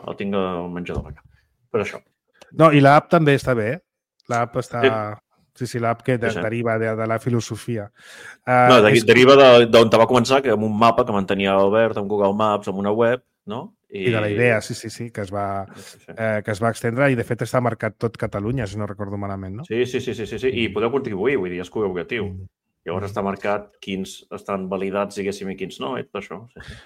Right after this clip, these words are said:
Speaker 2: Aquí la tonteria del brunch encara no ha arribat, ni la
Speaker 1: No.
Speaker 2: Unitat de Barcelona.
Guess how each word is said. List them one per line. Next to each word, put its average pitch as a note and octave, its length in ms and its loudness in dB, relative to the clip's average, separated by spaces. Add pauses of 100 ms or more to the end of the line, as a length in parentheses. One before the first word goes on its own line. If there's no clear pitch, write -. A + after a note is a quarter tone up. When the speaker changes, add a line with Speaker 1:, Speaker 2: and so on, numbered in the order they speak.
(100)
Speaker 2:
Aquí C3+ 340 2
la D3+ 140 8
tonteria C3 380 4
del B2 120 4
brunch B2 280 -2
encara A#2 260 0
no A2 80 0
ha G#2+ 80 0
arribat, G#2 300 -4 (1400)
ni A#2 260 -2
la G#2 120 2
Speaker 1:
No. G#2 100 0
Speaker 2:
Unitat G2 240 -2
de A2 80 0
Barcelona. G2+ 580 -4